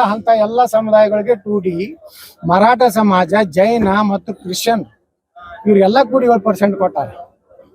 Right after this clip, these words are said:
ಅದನ್ನ ನಾವು ಕೊಡ್ರಿ, ಇಲ್ಲಕಂದ್ರ ಕಾಂಗ್ರೆಸ್ ಎಮ್ ಎಲ್ ಎಗಳು ಏನ್ ಹೇಳ್ತಾರ, ನಾವು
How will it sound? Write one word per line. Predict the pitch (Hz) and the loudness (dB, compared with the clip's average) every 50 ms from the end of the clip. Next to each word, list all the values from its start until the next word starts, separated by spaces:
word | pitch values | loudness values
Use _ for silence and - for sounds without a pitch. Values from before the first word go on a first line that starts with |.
| _ - - | _ -2 0
ಅದನ್ನ | 214 208 285 302 311 311 302 | 2 2 4 4 4 4 4
ನಾವು | 294 285 277 269 269 262 233 185 - - 392 - _ _ _ 202 | 4 4 4 4 2 0 -2 -4 -10 -18 -18 -20 _ _ _ 0
ಕೊಡ್ರಿ, | 214 202 202 240 285 277 | 0 0 0 -2 -2 0
ಇಲ್ಲಕಂದ್ರ | 262 254 220 - 269 285 285 294 285 254 220 208 220 247 _ _ _ _ _ _ _ _ - | 0 -2 0 2 2 2 4 4 4 4 4 2 0 -2 _ _ _ _ _ _ _ _ -2
ಕಾಂಗ್ರೆಸ್ | 190 220 240 254 285 285 214 202 262 | -2 0 2 2 2 2 2 0 0
ಎಮ್ | 277 262 | 0 0
ಎಲ್ | 269 269 | 2 2
ಎಗಳು | 254 262 262 254 | 4 4 4 4
ಏನ್ | 254 254 254 | 2 0 -2
ಹೇಳ್ತಾರ, | 247 208 254 247 247 254 247 226 202 - 190 180 _ _ _ _ _ _ _ _ | -2 -2 0 0 2 2 2 0 -4 -8 -14 -20 _ _ _ _ _ _ _ _
ನಾವು | 190 202 214 233 254 262 | 0 2 4 4 4 4